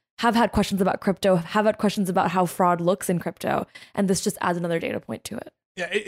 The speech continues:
Speaker 2: it's not a great look for the N F T market, but I, I will say, so there was a tweet that I read about this particular issue. Someone was like,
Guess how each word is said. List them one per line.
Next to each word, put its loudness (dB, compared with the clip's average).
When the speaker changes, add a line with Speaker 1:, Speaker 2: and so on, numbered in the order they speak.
Speaker 2:
it's -4
not 2
a 4
great 2
look 0
for 2
the 4
N 4
F 2
T 0
market, 2
but 4
I, 2
I 6
will 4
say, 2
so 0
there 2
was 2
a -2
tweet 2
that 2
I 4
read 2
about -2
this -2
particular -2
issue. 0
Someone 0
was -2
like, 0